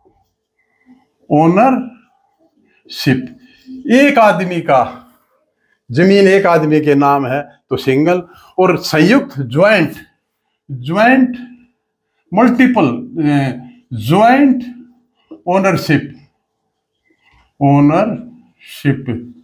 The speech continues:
जहां पर ज्वाइंट ओनर, तो ऐसी खेवट जिसमें एक व्यक्ति की ओनरशिप है, उस जमीन को लेने में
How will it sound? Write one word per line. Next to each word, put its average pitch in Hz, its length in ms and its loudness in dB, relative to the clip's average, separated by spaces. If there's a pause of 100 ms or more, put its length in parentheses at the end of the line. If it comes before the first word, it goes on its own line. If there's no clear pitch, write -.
(1300)
जहां 139 240 2
पर 156 160 0
ज्वाइंट 170 300 2
ओनर, 165 200 0 (420)
तो 262 360 2 (480)
ऐसी 226 320 2
खेवट 208 400 2 (300)
जिसमें 208 260 0
एक 254 340 -2
व्यक्ति 202 420 -6
की 175 100 -6
ओनरशिप 156 540 -4
है, - 160 -4 (200)
उस 202 120 0
जमीन 208 360 2
को 196 120 2
लेने 190 340 2
में 185 280 -4